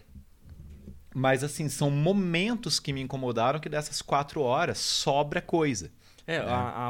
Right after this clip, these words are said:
Speaker 2: a, a, o lance da bolha de ar que, é, os Atlantes usam pra poder se, pra falar um com o outro.
Speaker 1: Então, cara, isso aí é o que, se o James Wan não tivesse consertado,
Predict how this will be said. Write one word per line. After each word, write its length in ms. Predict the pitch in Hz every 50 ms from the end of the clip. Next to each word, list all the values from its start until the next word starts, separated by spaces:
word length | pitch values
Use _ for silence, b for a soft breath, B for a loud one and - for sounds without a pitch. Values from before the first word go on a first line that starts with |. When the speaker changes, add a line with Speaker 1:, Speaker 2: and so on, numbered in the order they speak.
| 120 120 -
Speaker 2:
a, 100 | 113 123
a, 80 | 123 120
o 300 | 120 117 - - 117 123
lance 220 | 127 135 143 -
da 100 | - 135
bolha 400 | 131 127 - 135 143 151 151 143
de 220 | 135 123 113 127 123
ar 280 | 113 120 131 135 131 120
que, 360 | - - 117 113 110 104 95 b b b b b b b b -
é, 420 | 107 104 104 101 98 98 95 92 90 92 -
os 120 | 107 113
Atlantes 540 | 120 110 - - 113 120 123 120 127 117 104
usam 280 | 110 120 139 131 127 113
pra 100 | 123 113
poder 260 | - 123 117 117 110
se, 120 | - - - - - - - -
pra 100 | - 110
falar 340 | - - 143 127 113 113 135
um 120 | 143 135
com 140 | 117 123 120
o 80 | 113 -
outro. 300 | - 139 - - 101 - - - - 135 139 B B B - -
Speaker 1:
Então, 360 | - 151 151 151 160 143 123 107
cara, 240 | - 117 101 104
isso 300 | 107 117 113 - - -
aí 380 | 156 147 139 127 123 120 123 131
é 140 | 135 139 143
o 120 | 147 147
que, 340 | 147 - - - 160 160 160
se 280 | 151 - - - 156 151
o 180 | 165 180 180
James 300 | 151 170 175 175 170 147
Wan 180 | 147 151 147 143
não 120 | 139 139
tivesse 400 | 127 - 139 127 127 120 123 -
consertado, 840 | - - 113 113 - - 104 95 - - 123 - 160 196 160 107 76